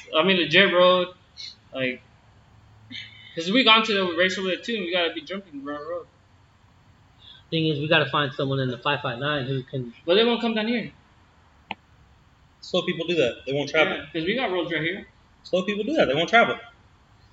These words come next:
Speaker 3: you've ever noticed when you set up events, if you ever have people, "Oh, no, I won't go there. I only race on my road."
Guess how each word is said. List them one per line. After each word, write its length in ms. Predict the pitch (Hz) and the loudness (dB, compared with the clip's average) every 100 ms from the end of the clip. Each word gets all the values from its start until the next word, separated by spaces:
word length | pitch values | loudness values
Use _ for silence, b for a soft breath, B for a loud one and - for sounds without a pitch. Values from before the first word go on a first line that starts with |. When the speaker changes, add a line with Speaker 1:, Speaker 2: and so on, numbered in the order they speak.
| _ _ _ 165 | _ _ _ 0
Speaker 3:
you've 100 | 175 | 6
ever 200 | 226 254 | 8 8
noticed 580 | 240 226 196 180 - - | 10 8 8 6 -2 -4
when 100 | 165 | -2
you 140 | 175 196 | 2 4
set 180 | 208 | 4
up 120 | 202 190 | 4 2
events, 460 | 165 135 127 - | 2 4 2 -4
if 140 | 143 143 | -8 0
you 160 | 185 | 2
ever 220 | 202 196 185 | 4 4 2
have 100 | 180 | 2
people, 180 | 175 - | -2 2
"Oh, 160 | 180 | 2
no, 80 | 175 | 4
I 100 | 170 | 2
won't 180 | 175 160 | 2 4
go 120 | 165 | 6
there. 100 | 151 | 6
I 20 | 160 | 4
only 120 | 160 | 4
race 200 | 160 160 | 2 2
on 80 | 147 | 4
my 120 | 147 | 6
road." 300 | 160 135 | 6 6